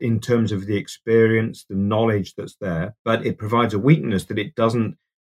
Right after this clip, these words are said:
encourage people that haven't been brought up into the industry. And so diversity, whether it by race or ethnicity, is critically important, because ultimately we are, number one, we're a creative industry, and, and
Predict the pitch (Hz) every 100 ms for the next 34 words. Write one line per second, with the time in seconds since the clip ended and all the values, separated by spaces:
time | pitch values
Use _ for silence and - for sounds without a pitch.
0 | _ 113 110 123 107 98 - 147 147 113
1 | 98 - - 127 135 104 95 110 98 95
2 | 110 95 - 107 - - 113 107 95 98
3 | 98 92 - 76 71 _ _ _ 113 117
4 | 135 131 127 120 143 156 - 120 95 101
5 | 107 98 104 104 101 95 92 107 113 104
6 | - - - 98 98 101 92 107 113 -
7 | 107 113 104 104 101 _ 117 - 160 151
8 | 131 120 98 147 - 92 - - 143 170
9 | - 107 98 92 101 101 98 95 95 85
10 | - _ - 127 143 123 120 113 110 104
11 | 107 104 101 95 85 82 - 87 101 _
12 | _ _ _ _ _ _ 104 107 101 104
13 | 101